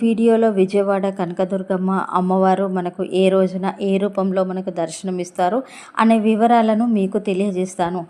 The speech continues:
అమ్మవారిని ఏ విధంగా అలంకరించినా, ఏ విధంగా పూజించినా అమ్మవారి కృప మనపై ఎల్లప్పుడూ ఉంటుంది. అందుకే మనం అమ్మవారిని భక్తి శ్రద్ధలతో పూజించాలి.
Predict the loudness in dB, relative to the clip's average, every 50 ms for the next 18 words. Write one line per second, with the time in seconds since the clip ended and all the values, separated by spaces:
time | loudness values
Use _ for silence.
0 | -16 -20 -20 -16 -8 -4 0 2 4 4 8 8 8 8 8 6 4 4 2 2
1 | 0 0 0 0 0 0 2 4 4 2 2 0 -2 -2 -2 -2 -2 -2 -4 -4
2 | -6 -4 -4 -4 -4 -4 -4 -4 -4 -4 -4 -6 -4 -4 -4 -4 -6 -6 -6 -6
3 | -6 -4 -6 -8 -6 -6 -6 -6 -6 -6 -6 -6 -6 -4 -4 -4 -4 -4 -4 -6
4 | -4 -4 -4 -2 -2 -4 -2 -2 -4 -4 -4 -6 -6 -6 -4 -4 -2 -2 -2 -4
5 | -4 -4 -4 -2 -2 -4 -4 -4 -4 -4 -4 -4 -6 -8 -10 -14 -20 -20 -20 -10
6 | -2 2 4 4 4 4 4 4 4 4 4 4 2 2 2 2 0 -2 -2 0
7 | 2 4 4 4 2 2 0 0 -2 -2 -4 -6 -6 -4 -4 -4 -2 0 0 0
8 | 0 0 -2 -2 0 0 0 0 2 0 0 0 0 -2 -2 0 0 0 0 0
9 | -4 -8